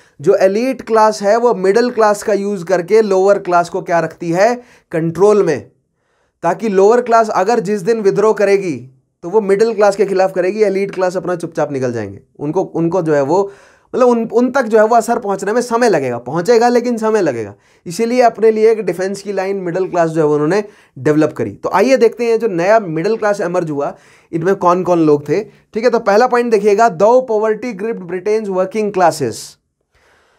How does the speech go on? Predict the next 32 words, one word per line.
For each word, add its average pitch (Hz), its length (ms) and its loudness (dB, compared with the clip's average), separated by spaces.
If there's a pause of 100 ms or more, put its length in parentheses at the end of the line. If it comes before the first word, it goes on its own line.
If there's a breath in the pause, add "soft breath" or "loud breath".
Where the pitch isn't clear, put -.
(320)
the 185 100 4
industrial 208 480 2
revolution 220 500 0
created 220 460 0
enormous 208 480 2
amount 202 320 0
of 185 100 -4
money 180 260 -2
in 180 120 -2
the 165 120 0
country। 143 400 -4 (320)
Most 254 320 4
of 214 160 0
this 226 200 0
wealth 196 360 -4
li-, 160 260 -2 (200)
wealth 185 360 0 (360 soft breath)
lined 190 400 2
the 220 80 0
pockets 214 460 0
of 214 60 -6
factory 190 420 -4
owners, 196 420 0
shippers 185 440 -2
and 190 200 -2
merchants। 165 600 -4 (720 soft breath)
These 208 340 0
wealthy 214 400 2
people 233 460 -2
made 202 220 -2
up 233 140 -2
a 233 80 0